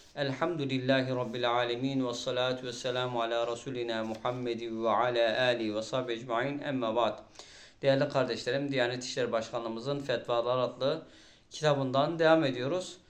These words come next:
Abdest bölümünde kaldık. Abdestin otuz yedinci sorusu. Abdest alırken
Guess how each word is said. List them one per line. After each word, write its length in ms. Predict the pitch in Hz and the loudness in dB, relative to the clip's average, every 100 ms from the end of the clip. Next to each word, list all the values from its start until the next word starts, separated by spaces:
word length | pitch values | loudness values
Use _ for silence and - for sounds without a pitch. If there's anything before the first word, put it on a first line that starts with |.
| - - _ _ | -20 -20 _ _
Abdest 500 | 175 143 - 196 196 | -2 -2 0 0 2
bölümünde 360 | 165 151 147 156 | 2 4 4 2
kaldık. 400 | 143 127 156 185 - - - 139 | 4 2 2 -2 -4 -20 -4 -2
Abdestin 800 | 139 - 156 143 175 196 185 - - _ _ - | 0 2 0 2 -2 -2 -4 -14 -20 _ _ 2
otuz 320 | 160 - - | 2 0 0
yedinci 640 | 151 143 147 143 156 - | 2 2 -2 -2 -2 -4
sorusu. 600 | - 143 131 127 - 180 190 - - - - | -4 0 0 0 -2 -4 -4 -14 -20 -20 2
Abdest 540 | 143 143 - 180 175 - | 2 4 4 4 2 0
alırken 720 | 143 147 170 170 185 196 202 | 4 6 4 6 6 6 2